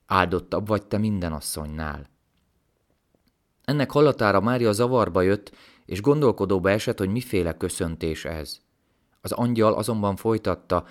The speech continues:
„Ne félj, Mária, hisz kegyelmet találtál Istennél, mert íme gyermeket fogansz méhedben, és fiút szülsz, s Jézusnak fogod őt nevezni. Nagy lesz ő,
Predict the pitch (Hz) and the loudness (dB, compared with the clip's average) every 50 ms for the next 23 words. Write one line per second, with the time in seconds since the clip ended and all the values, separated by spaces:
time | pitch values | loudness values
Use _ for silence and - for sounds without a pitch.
0 | - - _ _ - 95 98 - - 110 101 98 95 98 92 87 82 78 80 76 | -20 -20 _ _ -4 -4 -4 -2 2 2 2 2 2 0 -2 -2 -2 -4 -6 -6
1 | 78 78 78 - _ _ _ _ _ _ _ - - 113 - - 160 151 131 117 | -6 -8 -8 -10 _ _ _ _ _ _ _ -8 -6 -6 -2 2 2 4 4 4
2 | 101 95 95 92 90 - - 120 110 98 87 85 85 - - 90 85 80 78 80 | 4 4 2 0 -2 0 2 2 4 4 2 2 0 0 0 0 0 0 -2 -2
3 | 90 - - - 98 85 82 82 85 82 80 78 - _ _ _ _ _ _ _ | -4 -6 -4 -4 -4 -4 -2 -2 -2 -2 -4 -4 -6 _ _ _ _ _ _ _
4 | _ - 101 101 - - 151 147 143 127 120 139 139 135 131 127 117 - 123 110 | _ -6 -4 -4 -2 0 0 2 2 2 2 4 2 2 2 0 0 0 -2 -2
5 | - - 127 123 127 110 101 - - 104 107 107 104 101 104 104 101 104 110 117 | 0 -2 0 2 2 2 0 0 -2 0 2 2 2 2 2 0 0 0 -2 -2
6 | 120 117 110 107 - - - 123 117 110 104 98 - - - - 95 95 92 87 | -2 -2 -4 -4 -6 -6 -4 -2 0 0 0 0 -2 -6 -4 -2 0 0 0 -2
7 | - - _ _ _ _ - - 147 135 110 95 85 92 82 - 101 87 80 - | -4 -8 _ _ _ _ -4 0 2 2 2 2 0 -2 -4 -2 -4 -4 -4 -4
8 | - 98 90 82 85 80 85 80 78 - 85 82 76 80 78 73 76 80 78 73 | -2 -2 0 0 0 0 0 -4 -2 -4 -6 -6 -4 -4 -6 -6 -8 -10 -10 -10
9 | 71 _ - 113 117 113 101 98 92 85 - - - - 82 82 82 80 - | -12 _ -4 0 0 2 2 2 0 -2 -2 -6 -8 -6 -6 -4 -4 -6 -8